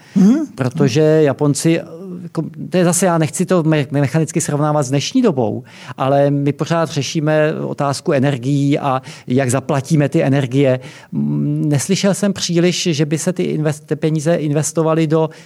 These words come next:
Speaker 2: eh, úspory energií. To znamená, ne jak stavět další elektrárnu a kde najít další zdroj energie,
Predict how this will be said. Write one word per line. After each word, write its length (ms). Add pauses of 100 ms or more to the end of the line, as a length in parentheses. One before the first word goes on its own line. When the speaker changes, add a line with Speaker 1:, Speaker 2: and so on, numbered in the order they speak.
(120)
Speaker 2:
eh, 160
úspory 480
energií. 360
To 140
znamená, 300 (140)
ne 200
jak 260
stavět 400
další 300
elektrárnu 600
a 60
kde 160
najít 200
další 300
zdroj 240
energie, 500